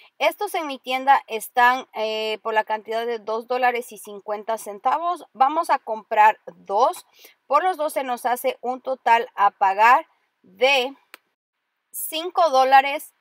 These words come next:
Vamos a estar utilizando un cupón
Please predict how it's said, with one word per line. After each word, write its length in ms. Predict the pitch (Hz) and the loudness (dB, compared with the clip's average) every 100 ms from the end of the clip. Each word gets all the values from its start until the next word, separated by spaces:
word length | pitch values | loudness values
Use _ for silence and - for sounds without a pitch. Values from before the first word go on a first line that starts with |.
| _ | _
Vamos 460 | _ 202 302 392 - | _ 6 6 6 2
a 20 | |
estar 300 | 392 - 285 | -2 4 4
utilizando 960 | 277 - 254 220 - 247 262 269 262 262 | 4 -10 -12 -12 -2 0 0 0 -4 -4
un 220 | - 311 | -8 -8
cupón 560 | 330 359 - 262 269 277 | -6 -8 0 2 2 0